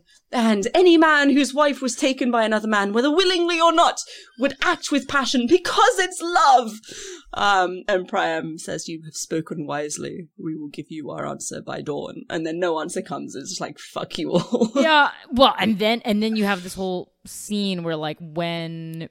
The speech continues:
Speaker 2: Paris and Helen are there, Helen's just, like,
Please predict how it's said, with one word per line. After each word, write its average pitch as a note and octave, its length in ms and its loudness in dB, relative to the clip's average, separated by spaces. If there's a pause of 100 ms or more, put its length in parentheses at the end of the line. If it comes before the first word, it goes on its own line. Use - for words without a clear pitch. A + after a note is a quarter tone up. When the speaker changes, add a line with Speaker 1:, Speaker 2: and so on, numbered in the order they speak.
(120)
Speaker 2:
Paris D#3+ 520 -8
and F3 160 -10
Helen D#3+ 220 -8
are C#3+ 100 -10
there, D3 380 -8
Helen's G3 460 -6
just, - 280 -10
like, F#3 200 -2